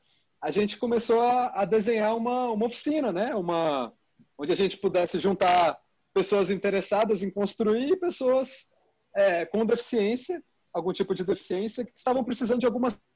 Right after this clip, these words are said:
solução que pudesse ser construída no makerspace da, da Thomas. É, e aí a gente fez uma parceria com o sil, que é o Centro Inde-, Interdisciplinar de Línguas, aqui da Asa Norte, que forneceu pra gente os alunos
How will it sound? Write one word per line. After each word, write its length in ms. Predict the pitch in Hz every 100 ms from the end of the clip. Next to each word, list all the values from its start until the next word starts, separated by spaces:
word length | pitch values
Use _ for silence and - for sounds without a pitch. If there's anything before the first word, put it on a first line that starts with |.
| -
solução 420 | - 254 - 233
que 100 | 233
pudesse 360 | 226 277 214 -
ser 140 | 277
construída 600 | 262 240 - 220 202 233 233 _ _ _ _ _ -
no 560 | 202 233 240 240 214 -
makerspace 680 | 202 220 208 - 190 190 175
da, 240 | 196 202
da 160 | 165 202
Thomas. 600 | 233 196 151 127 - _ _ - - _ _
É, 580 | 135 131 123 117 110 110
e 100 | 117
aí 160 | 151 190
a 60 | 202
gente 200 | 214 -
fez 220 | 190 165
uma 140 | 165
parceria 600 | 156 156 - 165 208 247 226
com 160 | 185
o 40 | 165
sil, 400 | - 202 233 233
que 100 | 175
é 40 |
o 60 | 156
Centro 320 | - 185 175
Inde-, 240 | 165 160 - 170 -
Interdisciplinar 1080 | 165 185 165 170 _ 139 - - 170 156 143
de 100 | 151
Línguas, 520 | 151 226 247 233 - _ _
aqui 200 | - -
da 100 | 143
Asa 160 | 160 196
Norte, 540 | 185 214 254 - -
que 180 | - 180 175 _
forneceu 560 | - 220 220 208 214 240
pra 220 | 240 180
gente 440 | 147 185 190 - - _ _ -
os 180 | 165 185
alunos 760 | 208 208 240 233 - - -